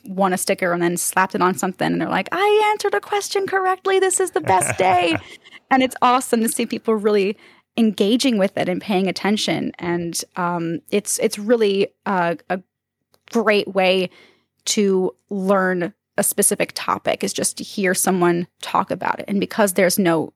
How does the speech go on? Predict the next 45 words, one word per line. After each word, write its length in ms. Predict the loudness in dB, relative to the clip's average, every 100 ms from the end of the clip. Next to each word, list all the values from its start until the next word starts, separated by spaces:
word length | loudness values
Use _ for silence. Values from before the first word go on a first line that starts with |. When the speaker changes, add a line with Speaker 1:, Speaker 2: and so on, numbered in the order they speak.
| _
Speaker 1:
you 100 | -4
know, 240 | -2 -4 -8 _
PowerPoint 640 | 0 2 2 0 0 2 0
slide, 480 | 0 2 2 2 -2 -10 -6 0
you 80 |
don't 100 | 0 0
have 140 | -4
to 80 | -2
be 140 | 0
looking 400 | 2 2 2 2
at 120 | 2
it. 160 | 0 -2
You 60 | -2
can 160 | 0
just 160 | 0 -2
listen 400 | -2 0 0 -2
to 100 | -2
me 140 | -4 -4
talk. 300 | -2 -2 0
And 120 | 0
many 180 | 2 0
people, 480 | -4 -2 -2 -2 -4
from 180 | -6 0
what 100 | 2
I've 200 | 2 -2 _ -8
heard, 360 | 0 0 0 -6 -20 -20 _
can 160 | 0
just 180 | 0 -2 -4
leave 480 | -4 0 0 0 0
the 100 | 2
live 240 | 4 2
stream 220 | 2 0
going 280 | 2 0 0
in 80 | -2
the 60 | 0
background 420 | 0 2 2 2
and 80 | 0
they 80 | 0
go 160 | 0
and 120 | 0
do 120 | -2 -2
something 300 | -2 -2 0
else. 320 | 2 0 -2
You 60 | 0
know, 220 | 2